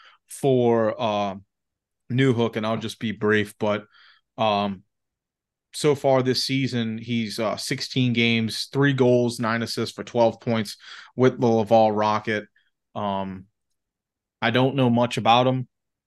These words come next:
I just, uh, I hope he, he can continue his success at this level. Um, I don't know what else to say. I just really wanted to at least get his stats out there for people that,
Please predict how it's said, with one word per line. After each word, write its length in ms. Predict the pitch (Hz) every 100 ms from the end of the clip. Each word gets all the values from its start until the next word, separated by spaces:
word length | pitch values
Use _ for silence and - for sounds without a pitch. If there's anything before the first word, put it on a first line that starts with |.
| - - -
I 160 | 110
just, 380 | 107 113 110 -
uh, 400 | 107 101 101 98 - _ _ _ _ _ _ _ _ _ _ _ _ _ _ -
I 120 | 117
hope 220 | 107 117 -
he, 240 | 117 107
he 140 | 117 117
can 160 | 113
continue 580 | - 117 - 123 117 113
his 280 | 113 110 -
success 680 | 110 - 113 110 - - - _ _ _ _
at 240 | 117 113 -
this 240 | 117 -
level. 420 | 107 104 107 147 - _ _ _ _ _ -
Um, 460 | 107 104 101 98 - _ 123
I 120 | 123
don't 100 | 120
know 100 | 117
what 140 | 110
else 220 | 110 110 -
to 80 |
say. 200 | - 120 117
I 80 |
just 280 | 107 107 - _ - _
really 280 | 127 127 120
wanted 320 | 110 113 113
to 100 | 113
at 100 | 107
least 200 | 120 117 120
get 140 | 110
his 180 | 104 -
stats 300 | 107 101 110
out 160 | 104
there 120 | 107 104
for 100 | 104
people 260 | 113 104
that, 240 | 104 104